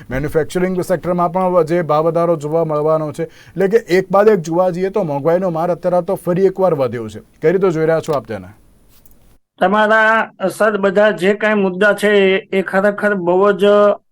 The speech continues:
Speaker 2: ચિંતા કરે એવા છે. લોકોને ખરેખર એટલી બધી મુશ્કેલીઓ છે. આપણે વાત કરીએ મોંઘવારી, અ, છૂટક ભાવને આધારે અને જથ્થાબંધ, અ,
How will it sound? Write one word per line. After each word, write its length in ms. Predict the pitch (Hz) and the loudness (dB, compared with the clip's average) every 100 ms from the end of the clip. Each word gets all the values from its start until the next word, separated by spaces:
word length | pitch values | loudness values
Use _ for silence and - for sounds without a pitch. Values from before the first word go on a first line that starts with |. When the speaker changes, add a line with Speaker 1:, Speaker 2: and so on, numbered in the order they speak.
| _ 139 | _ -10
Speaker 2:
ચિંતા 380 | - 180 190 208 | -4 -2 0 0
કરે 360 | 208 214 214 214 | 0 0 2 2
એવા 220 | 214 208 | 2 2
છે. 240 | 208 220 247 - _ _ _ | 2 2 0 -4 _ _ _
લોકોને 880 | 143 156 180 202 208 208 208 208 208 | -4 -2 0 0 0 2 2 0 -2
ખરેખર 520 | - 185 196 196 208 180 | -4 0 0 0 -2 -2
એટલી 260 | 175 220 | -6 -2
બધી 220 | 208 208 | 0 2
મુશ્કેલીઓ 640 | 220 190 - 240 254 233 190 | 2 0 -2 0 2 4 2
છે. 260 | 131 151 147 _ _ _ _ _ _ _ _ - | 0 -4 -6 _ _ _ _ _ _ _ _ -2
આપણે 420 | 185 220 233 233 | -2 2 2 4
વાત 280 | 226 226 220 | 2 0 2
કરીએ 320 | 233 233 233 | 2 4 2
મોંઘવારી, 800 | 226 208 190 214 226 226 233 226 | 2 2 2 2 2 2 2 0
અ, 360 | - - 202 196 | -4 -4 0 0
છૂટક 400 | - 196 202 226 | 0 -2 0 0
ભાવને 420 | 202 208 214 220 | 2 4 4 2
આધારે 520 | 208 202 208 214 214 | 2 2 2 4 2
અને 240 | 214 214 208 | 2 0 -2
જથ્થાબંધ, 680 | 170 190 202 202 208 202 | -4 -2 0 0 0 2
અ, 220 | 208 202 | 2 2